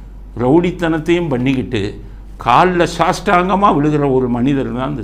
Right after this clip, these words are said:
சேகர் பாபு. இந்த சேகர் பாபுக்காக தான் இத்தனை பேர் சொன்னோம். ரவுடித்தனம் பண்ணவங்க, இன்னைக்கு ரவுடித்தனத்தை பண்றவர் அவர் தான். ஏதாச்சும் ஒண்ணு பண்ணுனா சேகர் பாபுகிட்ட சொல்லிடுவாங்க. உடனே ஆளுங்களை, அடி ஆளுங்களை அனுப்பி அங்கே.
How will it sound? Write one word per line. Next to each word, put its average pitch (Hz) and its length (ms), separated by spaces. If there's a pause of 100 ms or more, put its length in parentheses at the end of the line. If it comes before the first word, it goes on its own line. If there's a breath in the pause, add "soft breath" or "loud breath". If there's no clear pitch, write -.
சேகர் 110 260 (120)
பாபு. 82 260
இந்த 101 220
சேகர் 156 340
பாபுக்காக 131 400 (100)
தான் 143 160
இத்தனை 123 320
பேர் 120 160 (120)
சொன்னோம். - 260 (600 loud breath)
ரவுடித்தனம் 131 500
பண்ணவங்க, 120 300 (100)
இன்னைக்கு 180 400
ரவுடித்தனத்தை 156 680
பண்றவர் 113 440 (100)
அவர் 101 160 (100)
தான். 101 140 (720 loud breath)
ஏதாச்சும் 226 480
ஒண்ணு 196 200
பண்ணுனா 165 320 (220)
சேகர் 190 300
பாபுகிட்ட 135 380
சொல்லிடுவாங்க. 104 500 (580)
உடனே 160 320
ஆளுங்களை, 131 340
அடி 117 180
ஆளுங்களை 95 340
அனுப்பி 95 280 (480 loud breath)
அங்கே. 85 180